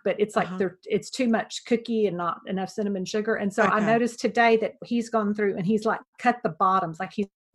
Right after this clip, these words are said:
Speaker 1: cut 'em in half and just eaten, like, <laughs> the top half.
Speaker 2: Are you serious?
Speaker 1: Yes.
Speaker 2: Okay.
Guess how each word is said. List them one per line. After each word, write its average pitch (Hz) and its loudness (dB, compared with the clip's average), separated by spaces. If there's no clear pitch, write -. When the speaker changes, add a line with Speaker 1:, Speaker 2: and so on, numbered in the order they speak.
Speaker 1:
cut 240 2
'em 220 2
in 170 -2
half 175 -2
and 185 -4
just 202 -2
eaten, 208 0
like, 208 0
<laughs> - -8
the 240 6
top - -4
half. - -2
Speaker 2:
Are 247 6
you 349 2
serious? 233 2
Speaker 1:
Yes. - 6
Speaker 2:
Okay. 165 -4